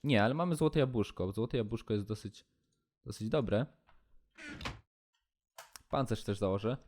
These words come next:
Taki Dart Knight. E, i teraz tak, lecimy za tym typem.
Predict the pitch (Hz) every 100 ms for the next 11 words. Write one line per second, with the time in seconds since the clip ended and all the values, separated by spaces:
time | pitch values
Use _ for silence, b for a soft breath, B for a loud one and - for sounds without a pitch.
0 | - - 107 - 113 110 107 - 107 113
1 | 98 107 117 - b b b b b b
2 | b b 107 110 107 120 - 101 120 127
3 | 202 170 147 - 120 117 123 101 107 135